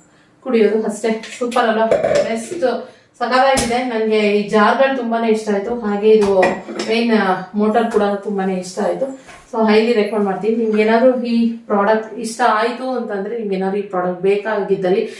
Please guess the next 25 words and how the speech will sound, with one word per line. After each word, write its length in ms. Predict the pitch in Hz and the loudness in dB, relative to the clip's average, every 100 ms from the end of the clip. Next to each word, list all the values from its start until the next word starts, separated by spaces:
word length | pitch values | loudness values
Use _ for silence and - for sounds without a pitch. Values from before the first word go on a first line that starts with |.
| - - | -12 -2
ಯಾವ್ದೋ 220 | 190 220 | 0 2
ಒಂದು 160 | 247 208 | 0 2
ಬೆಸ್ಟ್ 580 | 240 240 - - - | 2 2 -4 -10 -8
ಮಿಕ್ಸರ್ 440 | 196 214 214 247 220 | -4 -4 -2 -4 -2
ಗ್ರೈಂಡರ್ನ 440 | 214 214 208 202 208 | 0 0 0 0 -2
ನೀವೇನಾದ್ರು, 680 | 190 185 190 202 202 214 220 - - - | -2 -2 -2 -2 2 2 0 -10 -20 -8
ಆಮ್, 380 | 202 196 190 185 - | -4 -2 -2 -4 -8
ಹುಡುಕ್ತಾ 300 | 240 269 269 | -2 -2 2
ಇದ್ದೀರಾ 400 | 320 311 269 247 | 2 2 0 0
ಅಂತ 100 | 214 214 | -2 -2
ಅನ್ನೋ 220 | 196 196 | -2 -2
ಹಾಗಿದ್ರೆ 680 | 190 190 185 190 233 - - | -2 -2 -2 -2 -2 -4 -8
ನಾನು 540 | 202 196 202 240 - - _ | -2 0 0 -4 -8 -20 _
ರೆಕಮೆಂಡ್ 420 | - 240 226 185 170 | 0 0 0 -6 -6
ಮಾಡ್ತೀನಿ. 540 | 156 - 208 - 220 | -10 -14 -18 -16 -10
ಓಕೆನಾ? 240 | 214 226 240 233 - - - | -6 -2 -2 -2 -14 -20 -6
So 80 | 220 214 208 196 185 185 180 180 - - | 0 4 4 2 0 -2 -4 -6 -10 0
ಬೇಕು 280 | 226 277 277 | 4 4 2
ಅಂತಂದ್ರೆ 360 | 254 233 226 277 | -4 -4 -6 -6
ನಾನು 200 | 233 214 | -6 -4
ಪರ್ಚೇಸ್ 480 | 214 196 208 202 196 | -4 -4 -2 -2 -2
ಲಿಂಕ್ನು 280 | 190 190 | -4 -4
ಡಿಸ್ಕ್ರಿಪ್ಷನ್ 500 | 262 208 - - 196 | -6 -6 -8 -14 -12
ಬಾಕ್ಸಲ್ಲಿ 300 | 180 175 196 | -12 -12 -12
ಕೊಟ್ಟಿರ್ತೀನಿ. 400 | 185 180 175 208 | -10 -10 -10 -10